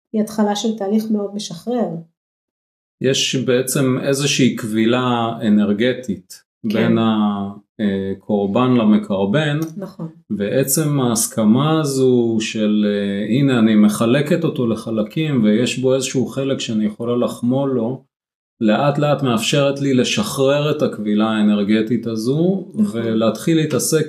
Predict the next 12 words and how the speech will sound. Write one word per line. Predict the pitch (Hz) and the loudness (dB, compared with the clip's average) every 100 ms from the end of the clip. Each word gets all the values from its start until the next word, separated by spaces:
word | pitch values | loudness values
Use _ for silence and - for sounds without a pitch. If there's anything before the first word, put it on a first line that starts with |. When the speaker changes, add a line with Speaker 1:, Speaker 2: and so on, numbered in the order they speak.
| - | -4
Speaker 2:
עם | 156 113 | 0 2
עצמי | 107 - 151 156 | 2 -2 -2 0
בתהליך | 120 107 113 110 107 127 | 0 0 0 0 0 0
הריפוי | 117 110 135 156 | -2 -2 0 0
שלי, | 143 143 120 120 139 | 0 0 0 0 0
כשהוא | - 127 104 131 139 | -2 0 2 4 4
לא | 165 | 2
צריך | 165 185 180 170 | 2 2 2 2
ללוות | 156 135 117 165 175 | 2 2 2 0 2
אותי | 220 160 | 0 0
בכלל | 127 127 - 165 160 160 | 0 0 0 -2 0 0
ב-, | 156 | 2